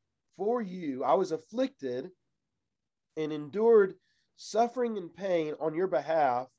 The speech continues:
so that I would be able,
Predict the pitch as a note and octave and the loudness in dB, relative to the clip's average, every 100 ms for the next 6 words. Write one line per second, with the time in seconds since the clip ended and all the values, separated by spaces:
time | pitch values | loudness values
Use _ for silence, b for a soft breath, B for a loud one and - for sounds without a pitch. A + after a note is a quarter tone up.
0 | _ _ _ _ _ _ _ _ _ _ | _ _ _ _ _ _ _ _ _ _
1 | _ _ _ _ _ _ _ _ _ - | _ _ _ _ _ _ _ _ _ -6
2 | G#3 G#3 A3+ G3+ F3+ E3 C#3+ C#3 F3 E3 | 2 6 6 6 4 4 4 2 2 2
3 | C#3+ D#3+ D3+ | -4 -2 -4